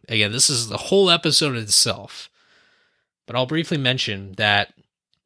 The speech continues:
there, there wa-, there is a lot of speculation as to what his role was with the Boston Tea Party. It's unknown, but as an orator, he pro-, he, he did convene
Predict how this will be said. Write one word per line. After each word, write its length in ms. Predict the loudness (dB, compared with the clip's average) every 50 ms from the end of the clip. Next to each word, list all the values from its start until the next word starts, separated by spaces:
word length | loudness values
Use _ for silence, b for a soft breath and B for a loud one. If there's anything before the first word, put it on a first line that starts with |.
| _ _ _ _ _
there, 240 | 0 0 0 0 -2
there 180 | -2 -2 -2 0
wa-, 200 | 2 0 0 0
there 180 | 0 0 2
is 120 | 2 2 2
a 40 |
lot 180 | 2 2 2 2
of 60 | 2
speculation 640 | 2 2 2 2 0 0 -2 -2 0 0 -2 -2 -6
as 60 | -8 -8
to 80 | -8
what 220 | -4 -2 0 0 2
his 200 | 2 0 0 -2
role 380 | -4 -4 -4 -2 -2 -4 -4
was 560 | -6 -6 -8 -8 -6 -2 0 0 0 0 -2 _ _ _ _
with 120 | -14 -12 -10
the 60 | -4
Boston 340 | -2 -2 0 0 -2 -4 -6
Tea 180 | -6 -8 -8
Party. 340 | -8 -10 -10 -12 -12 -14 B B B B B B -4
It's 180 | -2 0 2
unknown, 640 | 2 4 2 2 2 0 0 0 -2 -4 -8 -16 b b b b b b b b b _
but 420 | 2 4 4 4 4 2 0 -6 -14 _ _ _ _ _ _ _ _ _ _ _ _ _ _ -2
as 280 | 2 2 4 4 2 2
an 100 | 0 -2
orator, 680 | -2 -2 -2 0 0 0 -2 -2 -4 -4 -2 -2 -4
he 180 | -4 -4 -6 -6
pro-, 300 | -6 -4 0 0 0 2
he, 180 | 2 0 0
he 340 | -2 -4 -6 -2 -2 0 0
did 240 | 2 2 2 2 2
convene 560 | 2 0 0 2 2 2 4 4 2 0 -2